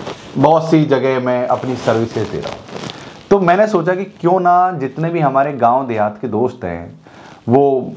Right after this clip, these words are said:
जिनके पास संसाधनों का अभाव है, तो मैं आप सभी लोगों के लिए एनटीए यूजीसी नेट का paper one की दस की दस unit ए से लेके जेड तक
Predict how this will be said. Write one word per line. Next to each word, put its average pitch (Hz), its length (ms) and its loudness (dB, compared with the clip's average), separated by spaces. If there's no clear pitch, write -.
जिनके 135 280 2
पास 131 280 2
संसाधनों 120 640 -2
का 120 120 -2
अभाव 98 420 -2
है, 85 240 -14
तो 165 80 0
मैं 180 120 2
आप 160 340 2
सभी 147 180 -6
लोगों 127 280 -4
के 120 120 -10
लिए 151 260 -4
एनटीए 147 460 2
यूजीसी 139 360 -2
नेट 127 180 -4
का 147 100 2
paper 143 460 -2
one 101 460 0
की 170 260 0
दस 170 320 2
की 202 100 0
दस 165 440 0
unit 147 440 -2
ए 156 140 4
से 156 220 0
लेके 143 320 -2
जेड 127 480 2
तक - 300 -8